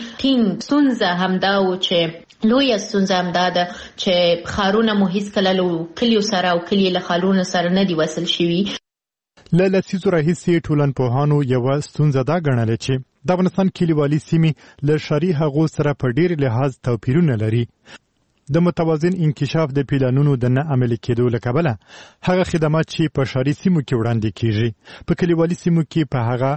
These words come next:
Speaker 2: اندازه نه وي، ځکه نو د خلکو د ژوند څرنګوالی هم په ډیرو مواردو کې توپیر لري. که څه هم په تیرو شلو کلونو کې په کلیوالي سیمو کې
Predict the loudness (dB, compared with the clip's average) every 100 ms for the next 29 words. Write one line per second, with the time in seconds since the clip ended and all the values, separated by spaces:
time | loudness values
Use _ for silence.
0 | 0 0 0 -2 -2 0 0 0 -2 -6
1 | _ _ -4 -2 0 2 2 0 -4 -2
2 | -2 -2 0 -2 -2 -4 -2 0 0 0
3 | 0 0 -2 -6 -16 -4 -2 0 0 2
4 | 2 0 0 -2 -4 -4 -2 -2 -2 -2
5 | 0 0 0 -2 _ _ -20 -20 -6 0
6 | 0 0 0 0 0 0 0 0 0 -2
7 | 0 0 2 0 0 -2 0 -4 0 2
8 | 2 2 0 2 2 0 -2